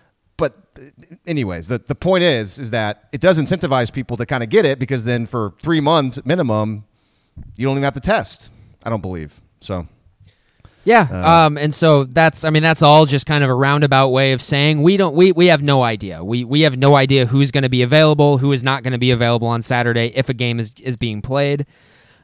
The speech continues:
Speaker 2: Um, me, like, th-, eh, from a fan's perspective, Lee, it was, you're right. I mean, it was last Wednesday when everything, uh, when, you know, when S word hit the fan.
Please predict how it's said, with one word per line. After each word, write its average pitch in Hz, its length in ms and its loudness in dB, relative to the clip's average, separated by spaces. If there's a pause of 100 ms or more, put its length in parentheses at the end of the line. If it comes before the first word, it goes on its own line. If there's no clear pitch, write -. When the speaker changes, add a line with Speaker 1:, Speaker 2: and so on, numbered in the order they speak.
(160)
Speaker 2:
Um, 123 420 -2 (340)
me, 180 380 2
like, 143 220 -2
th-, 156 180 -16
eh, 151 160 -8
from 160 220 -2
a 127 40 -2
fan's 156 300 -2
perspective, 151 540 -4
Lee, 151 340 0
it 135 80 2
was, 143 420 0 (120)
you're 147 240 -4
right. 135 160 2
I 135 60 0
mean, 131 120 -2
it 131 40 0
was 123 140 -2
last 143 320 0
Wednesday 117 760 -2 (240)
when 135 180 -2
everything, 123 680 -2 (260)
uh, 120 220 -4
when, 117 380 -4
you 123 100 -8
know, 117 100 -2
when 120 140 -4
S 131 240 -4
word 135 160 -2
hit 131 160 -4
the 110 80 -10
fan. 120 500 -4